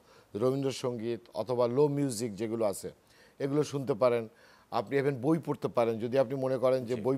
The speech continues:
Speaker 1: পড়লে আপনার কনসেন্ট্রেশন আসে। এখানে আবার ভেরিয়েশন আছে, অনেকের অনেক কিছুতে ভেরিয়েশন আসে। I myself can say,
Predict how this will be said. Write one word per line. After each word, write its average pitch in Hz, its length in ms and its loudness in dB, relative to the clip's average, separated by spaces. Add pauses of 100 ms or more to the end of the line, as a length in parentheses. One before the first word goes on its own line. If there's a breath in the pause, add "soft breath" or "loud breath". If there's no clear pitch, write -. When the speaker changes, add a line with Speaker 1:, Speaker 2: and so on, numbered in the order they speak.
Speaker 1:
পড়লে 135 200 4
আপনার 127 160 2
কনসেন্ট্রেশন 120 460 -2
আসে। 107 240 -2 (400 loud breath)
এখানে 180 200 6
আবার 180 140 6
ভেরিয়েশন 143 500 2
আছে, 87 260 -10 (300 loud breath)
অনেকের 160 240 4
অনেক 170 160 4
কিছুতে 160 400 2
ভেরিয়েশন 117 400 0
আসে। 92 160 -10 (360 loud breath)
I 156 120 6
myself 170 440 4 (100)
can 139 240 0
say, 123 180 2